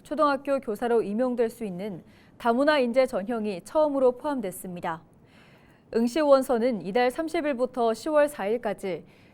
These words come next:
전남교육청 온라인 교직원 채용 시스템을 통해 접수할 수 있고 일, 이 차 시험을 거쳐 내년 이월 오 일 최종 합격자가 발표됩니다.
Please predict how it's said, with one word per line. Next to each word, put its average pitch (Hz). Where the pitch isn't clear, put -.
전남교육청 269
온라인 269
교직원 240
채용 330
시스템을 247
통해 202
접수할 220
수 220
있고 185
일, 226
이 302
차 311
시험을 320
거쳐 240
내년 202
이월 220
오 190
일 170
최종 285
합격자가 226
발표됩니다. 180